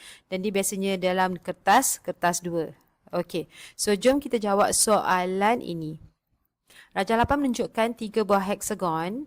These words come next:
Yang ini, eh, setiap satunya seperti dia, dia cakap kat sini, yang dilukis pada satah. Alright, diagram shows these three types of hexagon drawn on the Cartesian plane. So this is the one. Dia minta kamu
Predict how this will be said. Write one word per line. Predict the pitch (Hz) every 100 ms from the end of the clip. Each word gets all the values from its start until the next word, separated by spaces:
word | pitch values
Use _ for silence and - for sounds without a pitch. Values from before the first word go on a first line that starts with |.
| -
Yang | 180 175
ini, | 180 185
eh, | 226
setiap | 240 - 190
satunya | 180 - 180 180 220
seperti | 269 - 175 180
dia, | 165 170 -
dia | 170
cakap | 165 175 180
kat | - -
sini, | - 170 196 311 - - - -
yang | 202 202
dilukis | 208 220 - 254
pada | - 196 196
satah. | 196 180 151 - - -
Alright, | - 208 277 - - -
diagram | 202 214 262
shows | - 233 -
these | 180 214 208
three | - 254 277
types | - 233 -
of | 180
hexagon | 180 - 175 190 202
drawn | 190 202 202 208 190 -
on | 180 180
the | 175
Cartesian | 170 - 185 - 180 180 170
plane. | 180 160
So | - 180
this | 156 185 185
is | 175
the | 175
one. | 180 196 285 - - - - - -
Dia | 175 277
minta | 277 254 214 175
kamu | 202 196 202 269